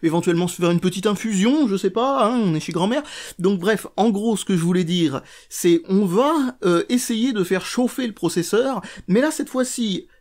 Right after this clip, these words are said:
sans faire fonctionner la sécurité anti-surchauffe, c'est-à-dire on va essayer de garder l'ordinateur utilisable pendant tout le long du truc, même s'il se bridera, mais il ne s'éteindra pas.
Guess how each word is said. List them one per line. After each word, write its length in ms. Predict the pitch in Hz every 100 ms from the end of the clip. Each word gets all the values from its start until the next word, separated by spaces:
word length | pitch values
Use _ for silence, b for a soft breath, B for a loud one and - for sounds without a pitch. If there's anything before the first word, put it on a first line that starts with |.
| _
sans 300 | - - 277
faire 220 | 294 277
fonctionner 420 | - 240 - 214
la 80 | 180
sécurité 540 | 165 170 170 156 139 156
anti-surchauffe, 640 | 135 139 - 151 - 311
c'est-à-dire 360 | - - 156 151
on 80 | 147
va 140 | 135 B B B -
essayer 360 | 208 - 214 220
de 100 | 165
garder 400 | 185 214 214 247
l'ordinateur 600 | 196 175 185 175 180 156
utilisable 640 | 190 185 202 190 185 175
pendant 220 | 139 139 135
tout 160 | 196
le 60 | 180
long 120 | 175
du 160 | 156 139
truc, 380 | - 254 294 185 - B B B
même 180 | 165 165
s'il 180 | - 160
se 140 | -
bridera, 500 | 156 151 190 185 285
mais 140 | 247 151
il 80 |
ne 60 | 151
s'éteindra 560 | 143 190 185 165 135 127
pas. 240 | 160 -